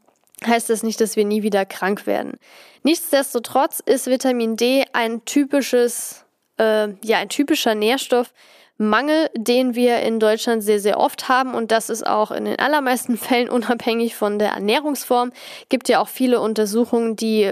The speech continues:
schauen, wie ist es bei vegan lebenden Menschen, VegetarierInnen oder auch bei Menschen, die alles essen und da sticht Vitamin D auf jeden Fall raus in allen Gruppen.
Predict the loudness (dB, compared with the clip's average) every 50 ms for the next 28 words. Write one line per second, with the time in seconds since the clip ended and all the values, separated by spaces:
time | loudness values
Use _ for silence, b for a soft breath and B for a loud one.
0 | 0 -2 -4 -4 -2 0 2 2 2 2 0 -2 -4 -4 -2 0 0 0 0 -2
1 | -4 -2 0 0 0 0 0 B B B B B -4 -2 0 2 2 2 2 0
2 | 0 0 2 2 2 2 2 2 0 0 -2 -2 -4 -4 -2 -2 0 -2 -2 -4
3 | -2 0 0 0 0 0 -2 0 0 0 0 0 0 0 2 2 2 0 0 -4
4 | B B B B B 0 0 2 2 2 0 2 2 0 0 0 0 0 0 2
5 | 2 0 -2 -2 -2 -4 -2 -2 -2 -2 -2 0 0 0 0 0 0 0 0 0
6 | 0 -2 -2 -4 -4 b b b b b b -2 -2 0 2 2 2 2 2 0
7 | -2 -4 -4 -2 0 0 0 0 -2 0 0 2 0 0 0 -2 0 0 2 2
8 | 2 0 -2 -2 0 0 0 -2 -2 -4 -2 -2 -2 0 2 2 2 2 0 -4
9 | -8 -8 -8 -6 -4 -2 0 0 0 0 -2 -4 -6 -10 -12 -4 -2 0 0 0
10 | -2 -4 -4 -4